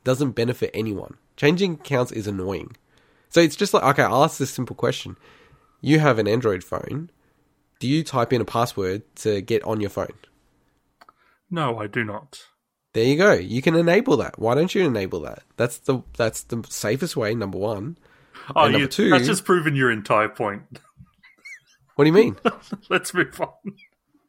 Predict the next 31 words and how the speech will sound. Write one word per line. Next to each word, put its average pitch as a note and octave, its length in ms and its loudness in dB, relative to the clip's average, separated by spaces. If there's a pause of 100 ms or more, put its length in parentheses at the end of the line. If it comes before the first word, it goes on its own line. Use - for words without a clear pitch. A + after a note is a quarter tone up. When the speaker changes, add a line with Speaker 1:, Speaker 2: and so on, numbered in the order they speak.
(120)
Speaker 1:
<laughs> - 120 -20 (1080)
There E3 140 6
you D#3 100 -2
go. C#3+ 320 -2 (580)
Speaker 2:
Oh, E3 140 4
Speaker 1:
And, D#3 100 6
Speaker 2:
totally D#3 160 6
Speaker 1:
and D#3+ 100 4
I, D3 100 6
I - 40 4
Speaker 2:
proven C#3+ 180 2
Speaker 1:
just A2+ 120 -2
Speaker 2:
your G#2 80 -2
entire G2+ 280 -4
point. G#2+ 240 -10
That B2+ 60 4
was A#2 120 0
sarcastic, - 520 -6
by B2 100 -12
the B2+ 100 -12
way. C#3 180 -14
Speaker 1:
<laughs> - 1500 -2
No, E3 160 4
I'm C3+ 80 2
ta-, C#3+ 100 4 (100)
I've, C#3 480 0
I've C#3 100 4
got C3+ 240 4
one, A#2+ 520 2
one C3+ 340 6
zero A#2 420 4